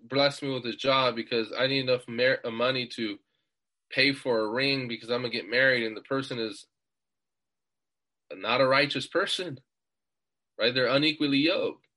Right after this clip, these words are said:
You think God is gonna answer that? You know, it was funny <laughs> because I remember I was hearing an old preaching, uh,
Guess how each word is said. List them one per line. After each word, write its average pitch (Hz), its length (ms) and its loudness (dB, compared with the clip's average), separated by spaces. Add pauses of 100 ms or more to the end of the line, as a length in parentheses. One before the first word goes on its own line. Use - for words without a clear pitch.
(140)
You 101 140 -16
think 139 180 -4
God 135 200 2
is 143 80 -6
gonna 139 140 0
answer 127 360 0
that? 170 240 -4 (1300)
You 120 80 -6
know, 131 340 4
it 139 60 -2
was 127 180 0
funny 160 300 2
<laughs> - 0 -
because 127 760 -8 (1600)
I 110 60 0
remember 139 380 4
I 139 160 6
was 123 300 -4
hearing 143 300 4
an 123 100 -2
old 127 300 2
preaching, 120 640 -2 (1120)
uh, 117 440 4